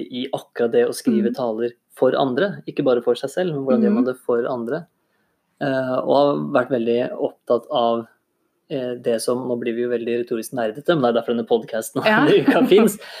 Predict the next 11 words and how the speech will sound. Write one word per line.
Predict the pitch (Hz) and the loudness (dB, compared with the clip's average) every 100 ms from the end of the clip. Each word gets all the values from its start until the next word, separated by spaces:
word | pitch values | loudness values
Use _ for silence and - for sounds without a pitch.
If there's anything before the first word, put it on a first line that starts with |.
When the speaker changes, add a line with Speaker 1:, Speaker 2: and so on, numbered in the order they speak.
| - | -2
Speaker 1:
det | 165 | 0
som | 156 | 2
kalles, | 175 143 143 143 - | 4 4 4 2 0
eh, | 147 131 139 143 | 2 4 2 0
etopoia, | - 156 170 190 175 135 196 190 | 0 2 4 4 2 2 2 2
som | - 151 | -2 -2
er | 135 | -2
liksom | 123 139 | -2 -4
avledet | 120 117 113 117 120 131 | -2 -2 -2 -2 -2 -2
av | 123 | -4
etos, | 113 - 165 156 - | -6 -2 -4 -4 -18